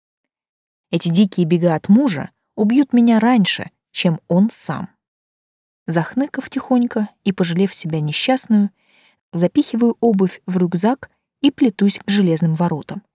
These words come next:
Неуверенно вдавливаю кнопку звонка и, пока жду реакции с той стороны, с любопытством заглядываю в щель.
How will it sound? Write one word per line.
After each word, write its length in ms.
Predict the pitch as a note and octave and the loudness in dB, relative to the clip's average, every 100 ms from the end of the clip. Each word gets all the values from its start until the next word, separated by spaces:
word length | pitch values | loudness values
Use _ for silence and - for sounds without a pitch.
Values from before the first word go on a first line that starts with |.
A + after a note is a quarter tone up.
| _ _ _ _ _ _ _ - | _ _ _ _ _ _ _ 2
Неуверенно 520 | F3 E3+ G#3 A3+ F#3+ | 4 6 6 6 4
вдавливаю 540 | E3+ F#3 G3 F3+ F#3 | 2 2 2 2 0
кнопку 340 | F3+ F#3+ F3+ F#3+ | 0 0 0 0
звонка 540 | F3+ G3+ A3 - D3+ - _ _ _ _ _ - | 2 2 2 -2 -6 -10 _ _ _ _ _ -8
и, 80 | |
пока 340 | F3 E3+ - E3+ | -4 -4 -2 -2
жду 200 | D#3+ E3 | -2 0
реакции 500 | D3+ G3 - - D#3 | 0 0 -2 -6 -4
с 100 | - | -4
той 140 | D#3 | -4
стороны, 460 | - D#3 D#3 D3 C#3+ _ _ _ | -6 -6 -6 -6 -10 _ _ _
с 140 | - - | -8 -4
любопытством 680 | C#3+ C3+ - B3 - B3+ B3 | -4 -4 -2 -4 -2 -2 0
заглядываю 640 | F#3+ D#3+ C#3+ D3 C#3+ D3 | -2 -4 -6 -8 -6 -8
в 80 | - | -6
щель. 400 | - C#3 - | -6 -6 -10